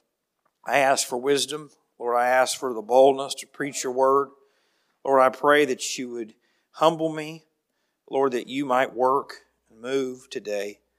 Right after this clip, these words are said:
Father, I pray that you would bless this congregation, bless the reading and preaching of your word. And Lord, today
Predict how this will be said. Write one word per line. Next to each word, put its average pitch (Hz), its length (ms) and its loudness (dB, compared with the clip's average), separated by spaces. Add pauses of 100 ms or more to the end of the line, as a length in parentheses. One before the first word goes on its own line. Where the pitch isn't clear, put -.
(420)
Father, 131 320 4
I 127 80 4
pray 135 360 0
that 117 180 -10
you 123 260 -14
would 107 200 -14
bless 131 400 -2
this - 220 -10
congregation, 127 960 -8 (600)
bless 127 340 -2
the 135 120 -6
reading 131 360 -10
and 127 120 -18
preaching 123 420 -14
of 123 100 -20
your 131 160 -12
word. 101 380 -16 (600)
And 117 120 -20
Lord, 127 280 -6
today 127 360 -6